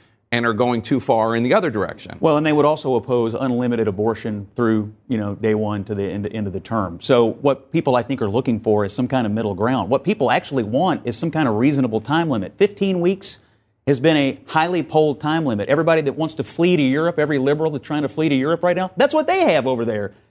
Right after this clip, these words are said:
Speaker 2: Fifteen weeks is about what they have. And so I think kicking it to the states, what you're gonna find is, over time, in the democratic process, some kind of equilibrium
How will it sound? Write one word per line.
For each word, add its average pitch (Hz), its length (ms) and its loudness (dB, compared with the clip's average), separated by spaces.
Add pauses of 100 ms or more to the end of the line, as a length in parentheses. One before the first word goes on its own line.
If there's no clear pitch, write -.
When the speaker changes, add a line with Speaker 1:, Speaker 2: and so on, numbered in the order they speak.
(120)
Speaker 2:
Fifteen 208 440 2
weeks 233 200 -4
is 151 100 0
about 151 220 2
what 175 140 -4
they 170 160 0
have. 180 320 -2
And 117 100 -2
so 139 300 0 (240)
I 151 80 0
think 220 400 -6
kicking 220 300 2
it 208 100 -4
to 175 80 0
the 135 80 -2
states, - 360 -2
what 160 120 -2
you're 151 100 -2
gonna 143 160 2
find 175 380 0
is, 131 260 2 (500)
over 147 260 4
time, 151 520 0
in 113 120 2
the 127 60 2
democratic 151 520 0
process, 143 500 -2
some 160 180 -6
kind 156 200 -4
of 113 60 -6
equilibrium 123 840 -2